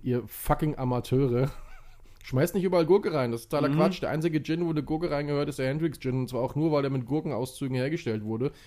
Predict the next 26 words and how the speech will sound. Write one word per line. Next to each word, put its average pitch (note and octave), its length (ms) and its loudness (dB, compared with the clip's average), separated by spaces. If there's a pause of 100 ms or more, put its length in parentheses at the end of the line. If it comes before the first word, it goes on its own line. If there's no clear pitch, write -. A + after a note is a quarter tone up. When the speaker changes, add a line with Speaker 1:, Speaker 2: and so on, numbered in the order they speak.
(120)
Speaker 1:
Und B2+ 100 0
Moskau D#3 380 2
Mule D#3 340 2
wird C#3 120 0
im B2+ 80 -4
Original C#3 500 0
nicht E3 280 2
mit C3 160 0
Gurke A2+ 280 -2
gemacht, A2+ 260 -2
Speaker 2:
Eigentlich C3 180 2
Speaker 1:
sondern B2+ 80 4
Speaker 2:
Limetten, C3+ 320 4
Speaker 1:
ohne. D3 160 4
Speaker 2:
ne? G#2+ 160 0 (300)
Speaker 1:
Ja, A2+ 60 -6
Limetten A2+ 360 -2
kommen C#3 180 -6
aber B2 240 0
bei G#2+ 60 -10
dem A#2 140 -2
mit A2+ 140 -4
Gurke A2 280 -4
rein, G#2 220 -2
aber, G#2+ 300 4
Speaker 2:
Mhm. C#3+ 100 -2